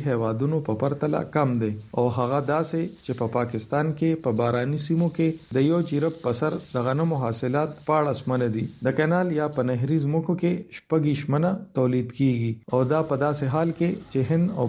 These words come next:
بنگلاديش د یو ایکړ په ترتیب سره شپږ دېرش او اووه دېرش منه لري. که دا تولید د دې هیوادونو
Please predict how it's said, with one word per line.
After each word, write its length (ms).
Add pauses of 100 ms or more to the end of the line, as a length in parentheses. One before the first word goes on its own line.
بنگلاديش 560 (140)
د 140
یو 120
ایکړ 360 (120)
په 40 (120)
ترتیب 280 (120)
سره 180 (220)
شپږ 200 (180)
دېرش 140 (200)
او 140
اووه 340
دېرش 240 (160)
منه 180 (280)
لري. 200 (300)
که 140
دا 60 (120)
تولید 420 (220)
د 20 (140)
دې 100 (120)
هیوادونو 520